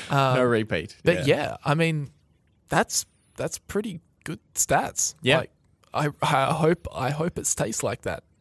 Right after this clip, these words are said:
Speaker 1: I really, I really, really do.
Speaker 2: Yeah.
Speaker 1: I
Speaker 2: Yeah.
Speaker 1: really, really do.
Speaker 2: Yeah, Sung Won Son, uh, the chief economist at S S Economics, said, uh, "It's not quite mission accomplished yet, but significant process,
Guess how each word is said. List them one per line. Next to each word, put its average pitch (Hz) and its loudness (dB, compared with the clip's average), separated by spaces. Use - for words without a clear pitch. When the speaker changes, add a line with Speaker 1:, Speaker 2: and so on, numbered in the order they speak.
Speaker 1:
I - -8
really, 147 -2
I 120 0
really, 151 -2
really 160 0
do. 131 -4
Speaker 2:
Yeah. 120 2
Speaker 1:
I - -14
Speaker 2:
Yeah. 90 -6
Speaker 1:
really, 135 -2
really 131 -4
do. 120 -2
Speaker 2:
Yeah, 120 -2
Sung 135 0
Won 123 0
Son, 131 0
uh, 107 4
the 107 -2
chief 131 -2
economist 120 -2
at 110 2
S - -2
S 117 -2
Economics, 123 0
said, 113 4
uh, 107 4
"It's - 2
not 180 4
quite - 2
mission 131 0
accomplished 131 -2
yet, 135 0
but - 0
significant 139 0
process, 127 2